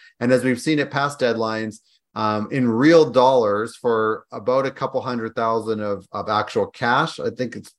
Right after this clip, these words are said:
uh, there was somewhere it was three, four hundred thousand of actual cash. It was costing about a, a fourth round pick,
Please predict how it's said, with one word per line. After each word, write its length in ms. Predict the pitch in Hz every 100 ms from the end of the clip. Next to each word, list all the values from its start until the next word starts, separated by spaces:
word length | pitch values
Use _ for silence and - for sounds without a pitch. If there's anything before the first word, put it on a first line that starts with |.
| _
uh, 120 | 113 110
there 100 | 117
was 100 | 110
somewhere 260 | - 117 110
it 60 | 98
was 140 | 95
three, 200 | - 123
four 220 | 120 127
hundred 180 | 123 117
thousand 340 | 117 113 117 117
of 60 |
actual 360 | 110 110 - 107
cash. 380 | - 113 135 151 _ _ _
It 60 | 117
was 140 | 120
costing 420 | - 127 127 131
about 280 | 120 110 107
a, 220 | 104 98
a 140 | 98 98 -
fourth 440 | 113 107 104 101 101
round 320 | 98 92 85
pick, 200 | 104